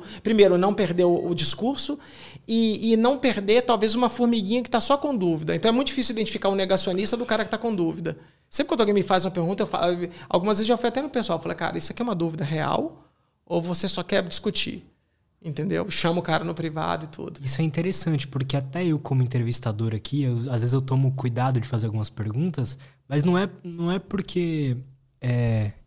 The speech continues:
Speaker 2: eu tô tentando não tomar mais esse cuidado, não é porque eu sou negacionista, mas é porque às vezes é uma dúvida legítima mesmo, que às vezes é
Speaker 1: Claro.
Speaker 2: idiota, às vezes pode parecer que eu sou um conspiracionista ou algo assim, mas tipo, cara
Speaker 1: Cara, eu acho que não tem pergunta idiota, eu acho que tem resposta idiota.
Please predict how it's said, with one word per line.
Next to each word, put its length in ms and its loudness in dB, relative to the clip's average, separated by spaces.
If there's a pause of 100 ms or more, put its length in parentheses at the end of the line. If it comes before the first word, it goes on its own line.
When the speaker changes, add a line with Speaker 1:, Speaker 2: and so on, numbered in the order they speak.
Speaker 2:
eu 60 -8
tô 100 2
tentando 300 6
não 160 8
tomar 320 4
mais 200 4
esse 160 0
cuidado, 460 -2 (720)
não 180 -2
é 120 4
porque 340 0
eu 60 2
sou 180 0
negacionista, 720 4
mas 140 4
é 40 2
porque 260 0
às 120 0
vezes 120 2
é 40 4
uma 140 4
dúvida 300 2
legítima 540 4
mesmo, 300 4
que 100 -2
às 80 6
vezes 120 6
é 60 6
Speaker 1:
Claro. 120 6
Speaker 2:
idiota, 640 4 (440)
às 120 4
vezes 140 4
pode 320 6
parecer 800 2 (520)
que 100 -4
eu 60 4
sou 220 4
um 80 6
conspiracionista 1200 4
ou 60 6
algo 200 4
assim, 360 0
mas 220 0
tipo, 480 -4
cara 420 -4 (160)
Speaker 1:
Cara, 220 4
eu 80 10
acho 140 6
que 60 -2
não 140 2
tem 140 0
pergunta 300 -4
idiota, 380 -2
eu 20 0
acho 120 -2
que 80 -4
tem 120 -2
resposta 640 2
idiota. 500 -6